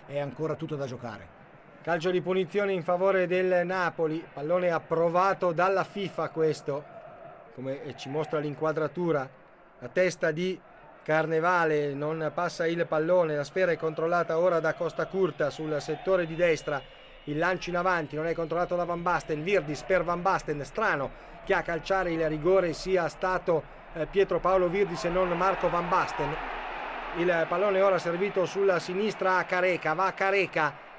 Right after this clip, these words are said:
Speaker 2: Careca finta di corpo, poi deve servire all'indietro per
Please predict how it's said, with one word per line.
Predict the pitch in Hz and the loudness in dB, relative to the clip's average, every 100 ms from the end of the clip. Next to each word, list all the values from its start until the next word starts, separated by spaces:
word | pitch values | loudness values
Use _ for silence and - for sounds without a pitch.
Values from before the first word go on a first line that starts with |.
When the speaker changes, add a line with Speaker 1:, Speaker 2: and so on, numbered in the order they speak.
| - - - | -20 -20 -12
Speaker 2:
Careca | - 175 202 175 170 156 | 0 2 4 2 0 0
finta | 208 214 190 | -2 0 2
di | 185 | 2
corpo, | 190 233 214 190 - 185 | 2 4 4 4 4 4
poi | 175 214 214 202 190 180 | 6 4 6 8 8 6
deve | 180 208 202 180 | 6 4 4 2
servire | 185 175 185 214 | 2 0 2 4
all'indietro | 190 185 190 190 196 180 170 156 151 - - - - - - | 4 4 0 2 4 4 2 0 -2 -14 -18 -18 -18 -10 2
per | 196 208 196 185 | 4 6 6 4